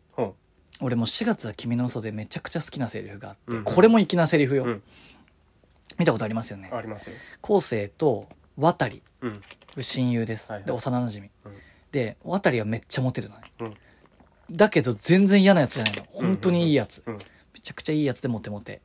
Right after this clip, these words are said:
Speaker 1: うん。
Speaker 2: で、かお-、香織ちゃん？
Speaker 1: うん。
Speaker 2: 宮園香織だよね。
Speaker 1: はいはい。
Speaker 2: 香織ちゃんのことが昴生は好きだと。
Speaker 1: うん。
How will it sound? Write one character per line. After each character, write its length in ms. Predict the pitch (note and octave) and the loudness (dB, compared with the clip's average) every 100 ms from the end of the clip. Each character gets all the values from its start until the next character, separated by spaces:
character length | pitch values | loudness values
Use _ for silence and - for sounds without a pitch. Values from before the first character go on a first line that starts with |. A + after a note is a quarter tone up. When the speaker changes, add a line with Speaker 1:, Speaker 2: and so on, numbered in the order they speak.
| - | -16
Speaker 1:
う 40 | |
ん。 60 | A2+ - _ _ - | -16 -18 _ _ 2
Speaker 2:
で、 300 | A3 A#2+ - _ _ _ | 4 4 -4 _ _ _
か 200 | - E3 | 0 6
お-、 160 | E3+ E3+ - | 6 6 -2
香 180 | - D#3 | -4 0
織 160 | D#3 | 0
ち 100 | D3 | 0
ゃ 80 | D3+ | -4
ん？ 100 | F3 - | -6 -10
Speaker 1:
う 40 | A2+ | -14
ん。 80 | G2+ | -8
Speaker 2:
宮 160 | C3+ C3+ | -6 -4
園 200 | C3+ C3 | -4 -6
香 160 | - | -2
織 220 | B2 A#2+ | -2 -2
だ 80 | - | -6
よ 60 | A2+ | -10
ね。 80 | G2+ | -10
Speaker 1:
は 60 | |
い 40 | G2+ | -12
は 40 | |
い。 20 | - | -6
Speaker 2:
香 120 | D3 | 0
織 120 | D3+ | 0
ち 80 | D3 | 0
ゃ 60 | D3+ | -2
ん 40 | |
の 80 | D3 | -4
こ 80 | D3+ | -4
と 120 | D3 | 0
が 180 | C3+ A#2 | 0 0
昴 160 | - | -6
生 120 | A#2+ G#2 | -8 -10
は 60 | |
好 40 | G#2+ | -12
き 100 | - | -12
だ 100 | A2 | -12
と。 140 | G2+ G#2 _ | -12 -20 _
Speaker 1:
う 40 | |
ん。 80 | - | -20